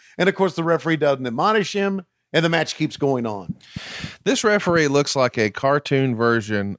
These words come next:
Speaker 2: of, uh, a referee from Mike Tyson's Punch-Out.
Speaker 1: It's Billy Silverman. That's who he is, and, uh, that's Alicia Silverman's,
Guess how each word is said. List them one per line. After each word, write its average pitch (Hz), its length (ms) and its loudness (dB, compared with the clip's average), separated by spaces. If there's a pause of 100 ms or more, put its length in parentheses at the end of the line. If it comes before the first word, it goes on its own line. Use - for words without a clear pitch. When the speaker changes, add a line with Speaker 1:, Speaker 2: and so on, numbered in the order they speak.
Speaker 2:
of, 104 400 2
uh, 104 160 0
a 104 80 0
referee 113 520 0
from 104 180 -8
Mike 104 180 0
Tyson's 104 400 -4
Punch-Out. - 480 -6 (480)
Speaker 1:
It's 190 240 2
Billy 156 300 2
Silverman. 165 600 0 (260)
That's 120 180 -6
who 147 140 4
he 135 160 4
is, 151 320 2
and, 120 400 -2
uh, 117 260 0
that's 120 220 -6
Alicia 120 300 -6
Silverman's, 113 640 -2